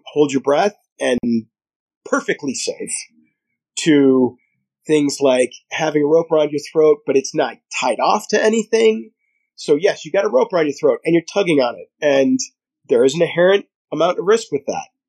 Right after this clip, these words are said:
What you want to do with that risk and how much you want to engage in that risk is every individual's right to decide. Educate yourself beforehand. Then you're going up to things like, you know, sealing bags around people's throat, where it's like,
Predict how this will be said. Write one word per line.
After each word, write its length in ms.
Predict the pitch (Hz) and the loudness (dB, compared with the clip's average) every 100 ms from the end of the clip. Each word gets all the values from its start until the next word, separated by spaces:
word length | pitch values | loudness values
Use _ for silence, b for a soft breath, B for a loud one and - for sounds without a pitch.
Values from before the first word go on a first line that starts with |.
| _ _ 175 127 | _ _ -20 -14
What 280 | 135 180 175 | -6 -6 -2
you 120 | 185 | 2
want 200 | 175 160 | 2 2
to 80 | 180 | 2
do 40 | |
with 120 | 190 | 2
that 160 | 196 180 | 2 0
risk 260 | 185 185 165 | -2 -2 -4
and 120 | 135 | -2
how 120 | 156 | 0
much 200 | 156 - | 0 2
you 60 | 156 | 0
want 100 | 131 | 0
to 40 | |
engage 280 | 131 175 175 | 0 0 0
in 60 | |
that 180 | 175 156 | 0 2
risk 260 | 160 160 - _ _ _ _ | 4 2 0 _ _ _ _
is 200 | 151 135 165 | -2 0 -2
every 280 | 151 156 160 | 0 0 0
individual's 640 | 147 143 139 135 135 127 | 0 0 0 2 0 2
right 200 | 123 117 | 0 0
to 120 | 101 | -2
decide. 360 | 101 - - - _ _ _ _ _ _ - | -6 -2 -2 -2 _ _ _ _ _ _ -6
Educate 440 | 156 147 147 160 139 | -4 -4 -2 -4 -2
yourself 280 | - 131 - | -2 -2 -2
beforehand. 580 | 107 117 90 80 - - _ - | -6 -2 -2 -4 -16 -20 _ -2
Then 120 | 170 | 0
you're 80 | 175 | 2
going 220 | 180 180 | 2 2
up 100 | 180 | -2
to 100 | 180 | -4
things 260 | 196 190 | -2 0
like, 260 | 170 160 156 - _ _ _ _ _ _ _ - | 2 2 0 -6 _ _ _ _ _ _ _ -2
you 120 | 147 | 0
know, 80 | 131 | 0
sealing 500 | - - 180 175 160 | -2 0 2 2 0
bags 380 | 165 196 170 156 | 0 0 0 0
around 160 | 147 | 0
people's 320 | 147 147 139 - | 0 -4 -4 -2
throat, 320 | 202 233 - | 0 0 0
where 160 | - 139 | 0 2
it's 180 | 135 - | 2 -2
like, 260 | 135 123 | 0 0